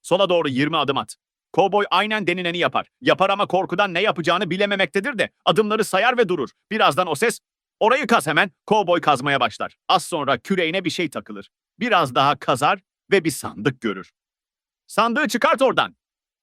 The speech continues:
Denileni hemen yapar. "Aç onu." Kovboy sandığın kilidini kırar ve içini açar. O da ne?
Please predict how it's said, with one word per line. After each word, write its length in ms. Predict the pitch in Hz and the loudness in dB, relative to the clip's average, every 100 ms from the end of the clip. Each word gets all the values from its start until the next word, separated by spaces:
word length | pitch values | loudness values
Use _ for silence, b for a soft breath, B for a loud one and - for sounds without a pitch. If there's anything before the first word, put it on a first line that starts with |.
| _ | _
Denileni 400 | 165 170 185 190 | -2 -2 -2 -2
hemen 280 | 170 190 180 | 0 0 2
yapar. 360 | 160 - 123 - _ _ - | 2 2 0 -4 _ _ 0
"Aç 200 | 185 - | 0 2
onu." 220 | 143 101 _ _ _ | -2 -6 _ _ _
Kovboy 380 | - 196 185 190 | -2 0 0 -2
sandığın 400 | 170 185 185 202 | 0 -2 0 -2
kilidini 400 | 156 185 175 190 | -2 -4 -4 -4
kırar 300 | 156 170 214 | -2 0 0
ve 80 | 185 | -4
içini 300 | 151 175 175 | -8 -4 -2
açar. 340 | 127 - 85 _ _ _ - | -2 -2 -12 _ _ _ -2
O 120 | 208 | 2
da 60 | 208 | 2
ne? 200 | 139 | 0